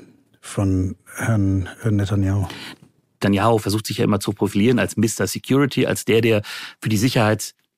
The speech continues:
Speaker 2: der Israelis steht. Und das Image ist natürlich nach dem siebten Oktober stark ramponiert gewesen. Dieser Angriff wurde nicht verhindert. Netanyahu hat dafür keine Verantwortung übernommen. Es gibt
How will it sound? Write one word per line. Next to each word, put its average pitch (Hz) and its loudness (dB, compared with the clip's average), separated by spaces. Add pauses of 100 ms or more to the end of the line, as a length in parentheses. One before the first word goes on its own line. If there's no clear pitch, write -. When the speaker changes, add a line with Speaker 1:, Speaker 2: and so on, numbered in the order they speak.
(140)
Speaker 2:
der 120 0
Israelis 117 0
steht. - -2 (100)
Und 101 -2
das - -2 (120)
Image 127 2
ist - -6
natürlich 110 -2 (440)
nach 95 -2
dem 101 0
siebten 104 0
Oktober 117 2
stark 101 -2
ramponiert 92 0
gewesen. 82 -8
Dieser 95 -4
Angriff 101 -2
wurde 92 -2
nicht - -6
verhindert. 127 0
Netanyahu 95 2
hat 92 -4
dafür 92 0 (580)
keine 98 2
Verantwortung 120 2
übernommen. 107 2 (440)
Es - -6
gibt - -4